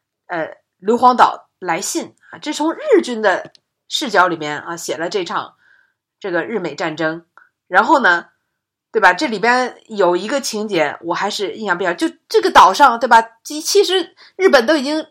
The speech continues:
投降了啊，这上面还留了很多的这个日本的将士还在死守这个岛。然后呢，对吧？他们每天都在给自己的家里边写家书啊，这些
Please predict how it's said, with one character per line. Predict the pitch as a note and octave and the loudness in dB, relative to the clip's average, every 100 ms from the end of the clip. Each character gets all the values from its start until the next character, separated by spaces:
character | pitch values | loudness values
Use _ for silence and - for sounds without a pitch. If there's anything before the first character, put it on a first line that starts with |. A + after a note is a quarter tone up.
| _ | _
投 | - D#4+ | 0 4
降 | D#4+ G3 | 6 6
了 | C#4 | 6
啊， | A#3 A3+ | 6 2
这 | A3+ D#4+ | -4 -4
上 | E4 | -2
面 | C#4 | 0
还 | C4 | 0
留 | B3+ A3 | 0 4
了 | A#3 - C#4+ - - - | 2 2 -2 -2 -20 -14
很 | - G#3+ | -6 0
多 | B3 | 2
的 | B3 | 0
这 | A#3 | -2
个 | A#3 A3 G3+ - _ _ | -2 2 2 -2 _ _
日 | C4 | -6
本 | G#3+ F3 | -4 0
的 | F#3+ F#3+ A#2+ F3+ | 2 0 -2 -2
将 | C4 F#3+ | 0 0
士 | - F3+ - | -4 -8 -4
还 | A3 | -2
在 | A3 | -2
死 | A3 B3 | -4 -4
守 | B3 | -4
这 | E3+ | -4
个 | G3 F#3 | -6 -2
岛。 | D#3+ - _ _ _ | -4 -4 _ _ _
然 | - G3+ | -4 -2
后 | B3 | 0
呢， | G#3 F3+ F3+ _ - | 4 2 2 _ -8
对 | |
吧？ | G3 | -4
他 | F#3 A#3+ | -2 -2
们 | A#3 | -2
每 | G#3 | -2
天 | E3 A3+ | -4 -4
都 | A3+ | 0
在 | A3 | 0
给 | F#3 E3+ | -2 -6
自 | G3+ | -8
己 | D#3+ | -10
的 | E3+ | -4
家 | F#3 F#3 | 0 0
里 | |
边 | E3 E3+ | 0 -6
写 | - C#3+ | -6 -4
家 | E3 | -4
书 | F#3 F#3+ E3 | -4 -6 -8
啊， | A2+ D3 | -10 -8
这 | D4+ | -8
些 | B3+ A#3+ | -2 -4